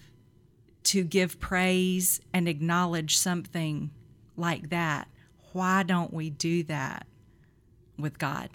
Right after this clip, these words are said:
If I can stand in a stadium on Saturday afternoon and cheer and jump up and down with, you know, eighty thousand of my closest friends rooting on this quarterback,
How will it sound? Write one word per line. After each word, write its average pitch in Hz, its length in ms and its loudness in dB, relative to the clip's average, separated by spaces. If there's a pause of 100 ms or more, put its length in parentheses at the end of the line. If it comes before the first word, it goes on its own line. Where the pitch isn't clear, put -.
(720)
If 190 180 2
I 226 120 6
can 220 160 2
stand 220 440 4
in 202 140 2
a 170 140 0
stadium 196 600 0
on 165 140 -2
Saturday 175 500 0
afternoon 170 680 0
and 165 180 -4
cheer 180 380 0
and 156 180 -4
jump 170 280 -4
up 170 180 -4
and 156 140 -4
down 165 400 -2
with, 156 300 -4 (720)
you 185 160 2
know, 156 260 0
eighty 170 280 2
thousand 175 460 2
of 160 120 -2
my 156 140 0
closest 170 540 -2
friends 175 600 -2 (160)
rooting 170 440 -2
on 156 380 -2 (960)
this 175 320 2 (240)
quarterback, - 720 -4